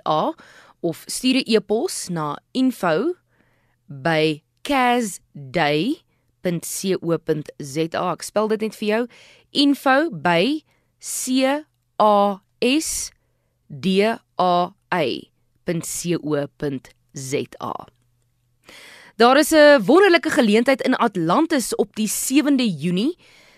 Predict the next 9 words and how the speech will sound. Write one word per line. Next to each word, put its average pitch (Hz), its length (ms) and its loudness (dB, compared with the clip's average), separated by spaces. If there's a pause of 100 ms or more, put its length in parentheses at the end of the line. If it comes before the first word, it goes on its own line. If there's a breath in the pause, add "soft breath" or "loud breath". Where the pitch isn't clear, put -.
Die 180 120 -2
Nasionale 202 800 4
Raad 165 400 2
vir 240 100 0
Persone 269 460 2
met 214 220 0
Gestremthede 214 760 -2
bied 175 380 -6
'n 247 80 -2